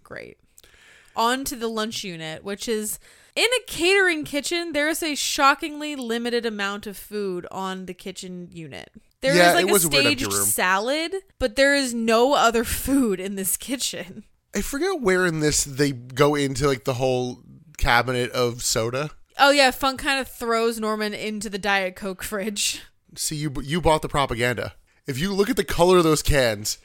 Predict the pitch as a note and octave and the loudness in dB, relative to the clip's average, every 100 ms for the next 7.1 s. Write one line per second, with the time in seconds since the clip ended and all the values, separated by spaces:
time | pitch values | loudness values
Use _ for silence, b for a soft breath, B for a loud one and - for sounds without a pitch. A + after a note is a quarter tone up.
0 | _ - C#3 - - F#3 E3+ D3+ C#3 C3 | _ -16 -6 -4 0 4 6 6 4 2
1 | A#2+ B2 A2+ A2 B2+ A#2 D3+ D#3 D#3+ D3+ | 4 4 2 2 0 0 -2 -2 4 4
2 | C#3+ D3 B2+ A#2 A2+ - A#2 A#2 - _ | 4 -2 -2 -2 -6 -4 -4 -4 -12 _
3 | - D#4 E4 F#4+ D4+ D4+ D#4+ C#4+ C4+ C4 | 0 2 2 2 4 4 4 2 0 0
4 | B3 A#3 A#3 A#3+ A3 G#3+ G3+ G#3 F3+ G3+ | 2 2 0 -4 -4 -4 -6 -8 4 6
5 | F3 B3+ C4 D3 F3 G#3+ A#3+ G#3+ F#3+ F3 | 8 6 4 2 2 2 2 0 -2 -4
6 | G#2 G2 A2 A2+ A2 A#2+ B2 - A#2+ A2+ | -8 -6 -2 -2 0 -2 -2 -2 -4 -2
7 | - | -6